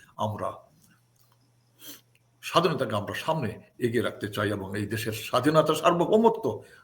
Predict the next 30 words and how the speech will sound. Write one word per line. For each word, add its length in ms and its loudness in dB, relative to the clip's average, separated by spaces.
যাতে 240 0
বজায় 360 8
থাকে 380 -2
তার 220 2
জন্য 260 -2
প্রয়োজনে 680 8
আমরা 280 2
যারা 200 2
মুক্তিযোদ্ধা 560 -4
জীবিত 340 -2
আছি 460 0
এবং 220 4
আমাদের 280 10
সন্তানেরা 880 6
সহ 300 4
সারা 260 4
বাংলাদেশের 600 2
মানুষকে 340 -2
আমি 100 0
আহ্বান 400 6
জানাবো 400 -4
এই 140 -4
স্বাধীনতাকে 720 -2
অক্ষুণ্ণ 420 2
রাখবার 360 6
জন্য, 440 2
স্বাধীনতাকে 640 0
জীবিত 320 4
রাখবার 380 4
জন্য, 380 2